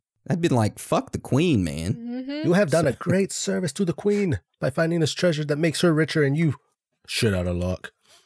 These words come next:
Speaker 2: Peasants.
Speaker 3: Yeah, fucking peasants. Of course, the crew was like, "F this." And there was a big argument between the, the officials of Nova Scotia, and then finally the officials agreed to claim only a portion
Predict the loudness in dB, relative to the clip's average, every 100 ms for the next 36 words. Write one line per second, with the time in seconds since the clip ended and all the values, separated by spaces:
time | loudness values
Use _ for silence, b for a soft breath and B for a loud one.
0 | b -4 -4 -4 -8 -10 -14 -16 _ _
1 | _ _ _ _ _ -10 -8 -10 -12 _
2 | _ -16 -14 -10 -8 -8 -10 -12 -14 _
3 | _ _ _ _ _ _ _ _ _ _
4 | _ _ -6 -2 2 2 2 0 4 4
5 | 4 4 0 0 -2 -2 -2 -2 -4 -8
6 | -14 _ _ _ _ _ _ _ -2 2
7 | 2 2 0 2 4 4 2 2 0 -2
8 | -2 0 0 -2 -2 0 0 2 0 2
9 | 0 2 2 2 0 0 -2 0 -2 -2
10 | -2 0 0 0 2 0 0 -2 -2 0
11 | -2 -4 -8 _ _ -10 -4 -2 -2 -2
12 | -2 -2 -2 0 0 -2 -2 0 0 -2
13 | -6